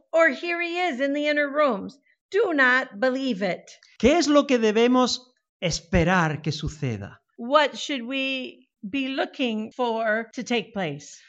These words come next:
Speaker 2: Porque evidentemente eso es el clímax de esta sociedad.
Speaker 1: Because that is the climax of this society.
Speaker 2: Eso es lo que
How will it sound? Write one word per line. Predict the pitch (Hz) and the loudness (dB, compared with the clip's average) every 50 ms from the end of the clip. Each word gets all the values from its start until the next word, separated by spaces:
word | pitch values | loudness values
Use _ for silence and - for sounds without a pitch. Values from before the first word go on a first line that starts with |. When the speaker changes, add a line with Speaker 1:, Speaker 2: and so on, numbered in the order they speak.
| _ _ | _ _
Speaker 2:
Porque | - 185 196 196 202 214 185 175 - | -6 -4 -2 -2 -4 -4 -6 -8 -8
evidentemente | - 165 156 185 180 220 254 262 262 285 262 240 233 220 214 208 208 202 190 - - | -6 -4 -2 -2 0 0 0 0 -2 -2 -2 0 0 0 0 -2 -2 -4 -4 -4 -6
eso | 180 180 - 226 | -6 -4 -4 -4
es | 226 226 | -4 -2
el | 208 180 190 156 139 - - - | -4 -4 -4 -6 -10 -12 -16 -12
clímax | - 196 214 254 277 285 262 226 190 185 214 247 254 - - - - - | -8 -4 0 0 2 2 2 0 0 0 0 -2 -4 -10 -18 -18 -12 -6
de | 160 180 185 | -4 -4 -4
esta | 185 185 220 202 | -4 -4 -8 -10
sociedad. | 196 - - 170 151 - - 151 143 127 123 143 190 196 143 104 - _ _ _ _ _ | -8 -8 -8 -10 -10 -10 -8 -8 -6 -6 -6 -6 -8 -8 -10 -14 -16 _ _ _ _ _
Speaker 1:
Because | - 302 - 339 339 311 - - | -6 -2 0 2 2 2 2 4
that | 330 339 392 415 403 - - | 6 8 8 8 6 4 0
is | - 320 320 277 254 | 0 0 0 0 0
the | 302 277 277 | -2 -4 -2
climax | - - 294 277 269 262 233 208 190 190 185 180 190 - - - - - - - | 0 2 2 4 4 2 0 -2 -2 0 -2 -2 -4 -6 -10 -20 -20 -20 -10 -6
of | - 202 185 190 | -6 -6 -4 -2
this | 220 247 226 - - | -2 -2 -2 -2 -2
society. | 247 226 220 - 226 196 196 185 175 180 175 - - - | -4 -4 0 0 2 2 2 2 0 -4 -6 -8 -8 -10
Speaker 2:
Eso | 170 - - 233 | -10 -8 -6 -6
es | 233 220 | -6 -4
lo | 233 247 233 240 | -2 -2 -2 -2
que | - 220 202 180 165 - | -2 -2 -2 -2 -4 -6